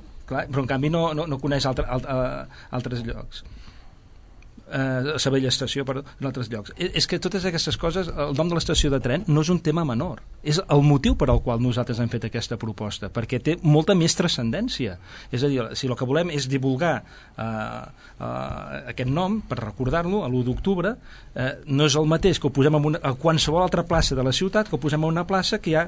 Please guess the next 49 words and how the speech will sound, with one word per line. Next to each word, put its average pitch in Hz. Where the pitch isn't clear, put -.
dues 170
estacions, 120
que 139
es 127
pot 156
treballar 160
després -
perquè 135
aquestes 135
dues 147
estacions, 156
com 120
passa 143
a 127
quasi 135
tot 147
arreu, 180
portin 151
el 151
nom 139
de 123
la 101
plaça. 135
I 156
aquest 233
és 185
el 160
nostre 151
argument. 127
Ara, 160
que 120
si -
llavors 185
això 202
es 170
vol 180
vendre 175
com 135
a 135
confrontació, 147
crec 131
que 165
estan 175
comprant 170
el, 143
el, 156
el, 143
l'argument 147
de, 131